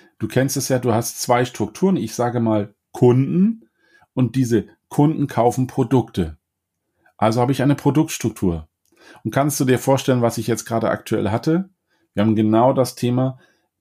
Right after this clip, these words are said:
du hast bestimmte Kunden, die du als Vertriebsmensch sehen darfst und darfst auch nur bestimmte Produkte sehen. Warum ist das wichtig? Weil wir das auch als externe Sicht dort eingeführt haben. Soll heißen, du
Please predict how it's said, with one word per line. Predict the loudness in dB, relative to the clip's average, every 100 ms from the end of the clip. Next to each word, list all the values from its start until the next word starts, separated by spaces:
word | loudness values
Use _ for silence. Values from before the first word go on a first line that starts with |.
| _
du | 0 0
hast | -2 -4
bestimmte | -4 -2 -2 -2
Kunden, | 0 0 2 0
die | 2
du | 2
als | 0
Vertriebsmensch | -4 -6 -4 -8 -4 -2 -2 -2 0
sehen | 4 4 4 2
darfst | -2 -4 -8 -14 -16 _ _ _ _ _ _ _ _ _ _
und | -2 0
darfst | 0 0
auch | 0
nur | 0
bestimmte | -2 -2 -2 -2
Produkte | -4 0 0 0 0
sehen. | 0 -2 -4 -10 _
Warum | -2 2 4 4
ist | 2
das | -2 0
wichtig? | 0 0 -2 -2 -4 -16 _ _ _ _ _ -2
Weil | 0
wir | 2
das | 0 0
auch | 0
als | -2 -4
externe | -4 -4 -4 -4 0 2 2
Sicht | 2 0 0
dort | 0 0
eingeführt | 0 0 -2 -4 -6 -4
haben. | -6 -6 -10 _
Soll | -2 0
heißen, | 2 0 0 -2 -6 -20 _ _ _ 0
du | 4 4 2